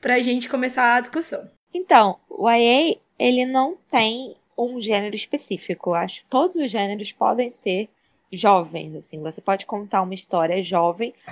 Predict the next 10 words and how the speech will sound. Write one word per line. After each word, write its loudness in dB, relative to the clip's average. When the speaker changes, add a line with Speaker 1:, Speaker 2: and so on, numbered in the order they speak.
Speaker 2:
adulta, 2
pra -2
qualquer, 0
de -6
qualquer 0
tema. -4
Você -16
pode -4
contar -6
uma, -12